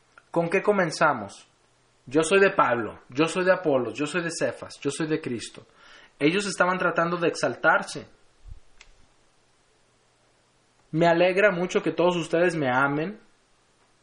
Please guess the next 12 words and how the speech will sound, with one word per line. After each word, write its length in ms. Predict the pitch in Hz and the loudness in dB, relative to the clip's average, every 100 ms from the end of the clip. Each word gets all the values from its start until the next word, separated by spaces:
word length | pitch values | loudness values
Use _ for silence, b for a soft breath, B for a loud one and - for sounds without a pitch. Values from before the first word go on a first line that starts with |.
| _ _ | _ _
me 240 | 120 127 | -10 -10
cuiden, 640 | - 139 143 139 151 160 - _ _ _ _ _ _ _ _ _ _ _ _ _ _ | 0 4 4 2 -2 -6 -14 _ _ _ _ _ _ _ _ _ _ _ _ _ _
pero 240 | 147 143 | 2 2
por 140 | 139 143 | 2 0
favor, 580 | 143 143 175 190 - - _ - | 2 4 4 2 -6 -18 _ -10
no 240 | 139 160 | -2 0
me 100 | 175 | 2
exalten. 680 | 170 - 175 180 - 110 98 _ _ _ _ _ _ _ _ _ - | -2 -2 -2 -2 -6 -12 -12 _ _ _ _ _ _ _ _ _ -16
Yo 240 | 127 156 | 0 2
no 160 | 170 175 | 2 0
lo 100 | 180 | 0
necesito. 720 | 175 160 135 - 190 - - | -2 -6 -10 -12 -10 -10 -12